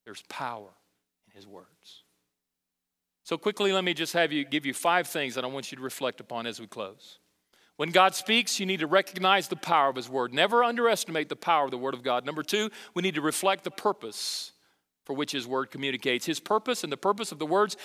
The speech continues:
that he speaks into our lives is to mold us and shape us into the image and the likeness of his Son, Jesus Christ. He is moving us into maturity to become and to reflect a life exemplary, a life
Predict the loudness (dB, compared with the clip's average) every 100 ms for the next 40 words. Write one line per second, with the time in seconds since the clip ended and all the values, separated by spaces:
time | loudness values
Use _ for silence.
0 | -4 0 2 2 0 -2 -2 4 6 8
1 | 6 4 0 -2 2 2 2 -2 -2 2
2 | 2 4 2 2 -8 -2 0 2 2 2
3 | 0 2 6 6 6 2 -2 -2 2 4
4 | 4 2 -2 -2 -2 -2 -4 -4 -6 -10
5 | -6 -4 -4 -4 -2 -2 -4 -14 -16 -2
6 | 2 4 4 6 6 6 0 0 2 0
7 | 0 0 0 -2 -2 4 4 4 -2 -6
8 | -2 0 0 4 6 6 2 -10 0 2
9 | 6 6 6 2 -4 -16 _ _ -8 -6
10 | -2 -2 0 0 4 4 4 6 6 6
11 | 2